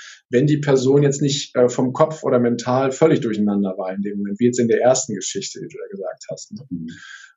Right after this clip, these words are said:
Speaker 1: Und von daher, äh, bei manchen ist es wertvoll. Und ich würd gerne noch mal auf eine Sache eingehen. Du hast eine Bestehensquote von siebenundneunzig Prozent. Das heißt,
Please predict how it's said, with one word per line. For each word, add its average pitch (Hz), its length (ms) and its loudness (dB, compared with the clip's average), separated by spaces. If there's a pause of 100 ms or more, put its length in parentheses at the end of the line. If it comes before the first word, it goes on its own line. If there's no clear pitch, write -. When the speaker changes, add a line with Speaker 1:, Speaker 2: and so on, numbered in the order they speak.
Speaker 1:
Und 110 140 -6
von 110 180 -8
daher, 110 460 -2
äh, 110 180 -4
bei 123 140 4
manchen 170 380 2
ist 160 180 0
es 135 140 -4
wertvoll. 151 420 4
Und 151 160 0
ich 147 140 -2
würd 180 140 2
gerne 170 180 2
noch 180 80 2
mal 160 100 6
auf 156 80 2
eine 165 200 2
Sache 156 180 2
eingehen. 156 240 0
Du 139 80 -4
hast 170 240 -6
eine 143 80 2
Bestehensquote 147 1200 -2
von 123 240 -2
siebenundneunzig 147 1160 0
Prozent. 120 500 -4
Das - 100 -2
heißt, 143 300 2